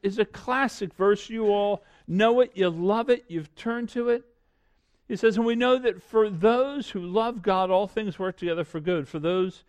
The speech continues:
who are called according to his purpose." You know, now this verse, this verse has been taken and stretched and changed a little bit. It, it can be misused.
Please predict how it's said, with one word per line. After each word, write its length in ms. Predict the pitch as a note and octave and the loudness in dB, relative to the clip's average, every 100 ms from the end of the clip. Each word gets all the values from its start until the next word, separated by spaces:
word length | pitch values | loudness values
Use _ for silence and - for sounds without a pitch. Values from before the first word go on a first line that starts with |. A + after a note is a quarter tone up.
| _ _ _ _ | _ _ _ _
who 120 | G#3 | 2
are 120 | F3+ | 2
called 320 | - F#3+ G3 | 2 -2 0
according 360 | F#3+ - G3+ F#3 | -2 -2 -2 -2
to 80 | E3+ | -4
his 120 | D#3 | -4
purpose." 460 | - F#3 - A2+ - _ _ _ _ _ _ _ - - _ _ _ _ _ _ | -2 -2 -2 -8 -10 _ _ _ _ _ _ _ -20 -20 _ _ _ _ _ _
You 120 | A3 G#3 | -2 0
know, 60 | |
now 160 | F#3 G3 | 0 2
this 240 | A#3+ B3 | 2 0
verse, 460 | - G3 F#3 - - - | 0 0 0 -2 -10 -4
this 240 | E3 A3 | 0 0
verse 240 | G#3 G3+ - | 0 -4 -4
has 420 | E3 E3+ G3+ G3 | -6 -4 -4 -6
been 380 | - G3 E3 D#3+ | -4 -2 -2 -4
taken 460 | E3 D#3 D3+ D#3+ | -2 -2 -4 -6
and 160 | B2+ A#2+ | -6 -6
stretched 600 | - - D#3 D#3 - - | -10 -4 -4 -4 -8 -10
and 140 | C3+ | -8
changed 480 | B2 F3+ F#3 F3+ - | -6 -6 -4 -6 -6
a 60 | C3 | -4
little 260 | A#2 G#2+ | -2 -4
bit. 240 | F#2+ F#2+ A2 | -4 -4 -4
It, 300 | C#3 F#3+ F#3 | -8 -8 -2
it 180 | F#3+ - | -2 -2
can 380 | - A3+ A#3+ B3+ | -2 -2 0 -4
be 160 | B3 | -4
misused. 840 | B3+ A#3+ - C4 C4 G#3 G#3 - | -4 -4 -4 -4 0 -2 -2 -10